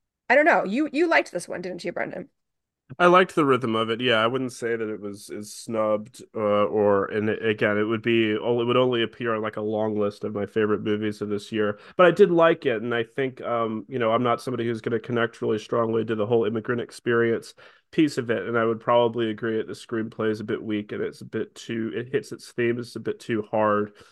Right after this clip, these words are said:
Speaker 2: You know, some of the dialogue in that last section is pretty, pretty sledgehammer, um, heavy, and, uh, but I, I connected to it as a movie just about,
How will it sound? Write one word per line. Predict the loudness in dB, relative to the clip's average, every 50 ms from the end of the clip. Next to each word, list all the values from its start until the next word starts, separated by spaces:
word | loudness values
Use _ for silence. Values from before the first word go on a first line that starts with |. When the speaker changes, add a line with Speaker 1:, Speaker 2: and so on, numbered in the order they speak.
| _ _ _ _ -12
Speaker 2:
You | -8 -6
know, | -4 -4 -4 -4
some | -4 -4 -4 -4 -2
of | -2
the | -2 0
dialogue | 0 2 2 2 4 2 2 2 2 0 -2 -4
in | -6 -6
that | -6 -6 -6 -4
last | -4 -2 -4 -4 -6
section | -8 -8 -10 -8 -8 -8 -8
is | -8 -8
pretty, | -8 -6 -4 -2 -2 -2 -2 -4 -6 -8 _ _ _ _ _ _ _
pretty | -6 -4 -4 -6
sledgehammer, | -6 -10 -10 -6 -6 -6 -6 -6 -6 -6 -6 -4 -4 -4 -6 -6 -8 -12 _ -20 -20 _ _ _ _
um, | -6 -4 -2 -2 -2 -2 -4 -6 -8 -8 -6
heavy, | -4 -4 -2 -2 -4 -4 -6 -6
and, | -6 -4 -2 -2 -2 -2 -2 -2
uh, | 0 0 2 0 0 -2 -4 -8 -6 _
but | 0 0 2 2 0
I, | 0 0 2 2 0
I | 0
connected | 0 -2 0 0 0 0 0 -2 -6 -8 -8
to | -12 -6 0 2 2 4
it | 4 2 0 -4 _ _ _ _ _ _ _ _
as | -2 0 0 0 0 -2
a | -4
movie | -4 0 0 0 2 2 2 0 0
just | 0 -2 -4 -4 -6
about, | -4 -2 0 2 2 2 0 0 -4